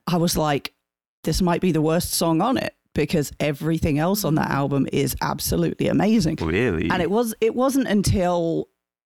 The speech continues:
Speaker 1: actually probably even a couple of years ago that I realized, or I found out that they actually, the selection process for that song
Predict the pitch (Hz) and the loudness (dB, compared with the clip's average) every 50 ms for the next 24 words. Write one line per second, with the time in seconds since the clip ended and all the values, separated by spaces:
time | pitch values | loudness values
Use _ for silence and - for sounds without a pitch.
0 | _ _ _ _ _ _ _ _ _ _ _ - - 202 226 208 - 196 170 165 | _ _ _ _ _ _ _ _ _ _ _ -6 -4 -4 -4 -4 -4 -2 -2 -2
1 | - - - 311 392 349 302 240 202 185 190 190 196 175 170 - - 247 - - | -2 -2 -2 -2 0 0 0 2 2 2 2 2 2 0 0 0 -2 -4 -2 0
2 | 196 165 165 196 254 349 240 175 - - - - - - _ _ _ _ _ _ | 0 2 2 2 2 2 2 0 -2 -4 -4 -6 -6 -12 _ _ _ _ _ _
3 | _ _ - - 170 196 160 - - 190 180 175 170 202 240 269 247 190 156 156 | _ _ -4 -2 0 0 0 0 -2 -4 -4 -2 0 0 0 2 2 2 2 2
4 | 160 160 160 147 - - 151 156 156 156 - 190 180 170 160 202 226 214 - - | 2 2 0 0 -2 -2 0 0 0 0 0 0 2 2 2 2 2 0 -2 -2
5 | - 196 185 170 165 - _ _ _ _ - 185 165 202 190 196 220 - - - | -2 0 0 0 0 -4 _ _ _ _ -10 -6 -2 0 2 2 2 0 0 -2
6 | 208 - - - - - 226 214 190 165 165 170 175 185 202 - - 185 - - | -4 -4 -6 -10 -6 -4 0 0 2 2 4 4 4 2 2 0 0 0 0 2
7 | 185 175 208 - - - - 226 196 180 - - 156 135 156 - - 127 147 147 | 2 0 0 -2 -2 -2 0 0 0 0 0 0 0 2 2 2 2 0 0 -2
8 | - - - 170 170 165 165 160 - - - - 175 160 147 185 220 233 214 | -2 -2 0 0 0 2 0 -2 -2 -4 -4 -4 -2 0 0 2 2 2 0